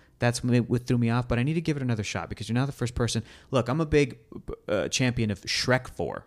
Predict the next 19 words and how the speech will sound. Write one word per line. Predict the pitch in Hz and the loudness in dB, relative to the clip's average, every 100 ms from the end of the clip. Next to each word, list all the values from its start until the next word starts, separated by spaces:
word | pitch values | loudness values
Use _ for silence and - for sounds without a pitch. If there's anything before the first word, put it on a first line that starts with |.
| - | 0
I'll, | 120 131 - | 2 2 2
I'll | 131 | 2
straight | - 131 107 | 4 4 4
up | 104 | 2
tell | 120 | 0
you, | 110 87 | 0 -2
Shrek | - - 139 | -4 -2 -2
four, | - 160 123 - - | 4 6 6 2 -4
underrated, | 110 92 101 104 80 | -4 -2 0 0 -2
slept | - 113 - | -4 -4 -4
on. | 78 - - | -8 -10 -10
People | 117 107 | -6 -4
think | 107 98 | -4 -6
it's | 92 | -6
bad. | 101 101 87 - | -2 -2 -4 -8
It's | 101 | -6
actually | 95 - 92 | -6 -6 -6
better | 95 92 | -4 -4
than | 87 87 | -6 -8